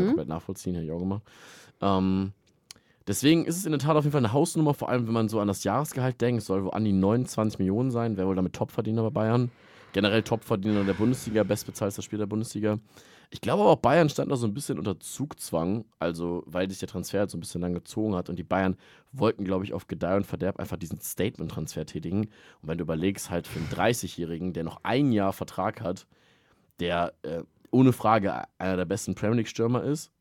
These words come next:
Speaker 2: aber halt noch ein Jahr Vertrag ist,
Speaker 1: Hm.
Speaker 2: hundert Millionen oder hundertzehn, wie es jetzt irgendwie im Raum steht. Ich glaube, da haben die Bayern keinen guten Deal gemacht. Deswegen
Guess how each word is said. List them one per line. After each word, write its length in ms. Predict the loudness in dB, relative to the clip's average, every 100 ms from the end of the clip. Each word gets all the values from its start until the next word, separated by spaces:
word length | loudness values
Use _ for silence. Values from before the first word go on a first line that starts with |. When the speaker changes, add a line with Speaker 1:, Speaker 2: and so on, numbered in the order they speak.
| _ 0
Speaker 2:
aber 460 | 2 4 2 0 -6 _ _ _ _ _ _ _ _ _ _ _ _ _
halt 180 | -10 -8
noch 140 | -6
ein 100 | -6
Jahr 80 | -6
Vertrag 340 | -8 -10 -12 -10
ist, 160 | -6
Speaker 1:
Hm. 400 | 0 2 2 -2 -6 _
Speaker 2:
hundert 440 | 2 4 4 2 2
Millionen 360 | 2 2 2
oder 100 | 0
hundertzehn, 500 | 0 -2 -2 -2 -2
wie 60 | -2
es 60 | -6
jetzt 180 | -8
irgendwie 320 | -6 -4 -4 -4
im 220 | -4 -6
Raum 240 | -6 -6
steht. 360 | -6 -6 -6 -8 _ _ _ _ _
Ich 60 | -4
glaube, 160 | -2
da 80 | 2
haben 100 | 2
die 60 | 4
Bayern 280 | 2 2 0
keinen 240 | 0 -2
guten 240 | -2 -8 -4
Deal 180 | -4 -2
gemacht. 320 | -4 -8 -12
Deswegen 500 | -16 -4 -2 -2 -4